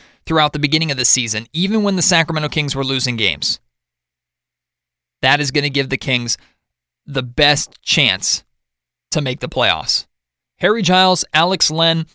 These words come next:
they've been playing really, really well as of right now, but I don't believe enough in those two guys to really make the difference that the Kings need in order to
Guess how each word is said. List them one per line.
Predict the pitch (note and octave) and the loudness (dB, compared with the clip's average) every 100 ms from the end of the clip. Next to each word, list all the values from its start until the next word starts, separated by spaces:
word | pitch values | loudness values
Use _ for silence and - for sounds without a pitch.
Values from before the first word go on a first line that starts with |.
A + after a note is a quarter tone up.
| - | 0
they've | E3+ | 2
been | F3 | 2
playing | E3+ F3+ E3+ | 2 2 2
really, | D3+ F#3 F#3+ | 2 2 4
really | F3 E3+ | 2 2
well | D3 D3 C#3+ C3+ _ _ _ _ | 2 2 2 0 _ _ _ _
as | C#3 D3+ D3+ | 4 4 4
of | B2 | 2
right | C3 A#2 | 0 2
now, | A2 D2+ - | 0 -2 -4
but | C3 | -2
I | D3 F3+ | 2 2
don't | G3+ | 2
believe | F3 E3+ E3 E3+ D#3 | -2 -2 0 0 0
enough | C#3+ C3+ C3+ | 0 0 -2
in | |
those | C3+ C#3 C3+ | -2 0 0
two | - C#3 | 0 -2
guys | B2 B2 F#2+ F2 - - _ _ _ _ _ _ _ _ _ _ _ | 0 2 2 0 -2 -6 _ _ _ _ _ _ _ _ _ _ _
to | - | -10
really | C3 D#3+ F3 | -2 0 2
make | F3 D#3+ D3 | 2 0 0
the | C3 | 0
difference | C#3+ - A#2+ A2 | 0 0 -4 -4
that | - G#2 | -6 -8
the | |
Kings | - D3+ C3 A#2+ | -6 -4 -4 -4
need | C3 A#2 | -2 -2
in | A2+ | -4
order | B2 G#2 | -6 -4
to | A#2 G#2+ | -4 -4